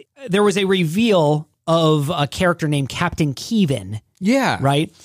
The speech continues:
Speaker 1: Uh, and that reveal came just a couple of days ago, talking about what the captain's experience will be like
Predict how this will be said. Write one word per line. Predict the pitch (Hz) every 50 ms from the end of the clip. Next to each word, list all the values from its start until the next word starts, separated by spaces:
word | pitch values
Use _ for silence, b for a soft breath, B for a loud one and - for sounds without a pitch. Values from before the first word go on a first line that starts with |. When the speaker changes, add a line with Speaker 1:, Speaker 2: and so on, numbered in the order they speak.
| b b b b
Speaker 1:
Uh, | 131 131 131 143
and | 147 151 156
that | 170 180 185
reveal | 175 170 160 160 165 165 156 147
came | - - 165 160 160 156 151
just | 143 156 156 -
a | 131
couple | - 170 143 147
of | 143 127 123
days | 147 151 147 143
ago, | 139 123 131 120 117 113 113 107 b b b b b b
talking | - - 165 156 - 170 156
about | 143 139 147 139 139 139 156
what | 135 147 175 175 - _ _ -
the | 151 160 147
captain's | - - - - 196 214 - - 202 180 165 143
experience | 151 - - - - - 165 160 156 151 143 - -
will | 135 120
be | 135 135 131
like | 127 127 131 131 123 120 - -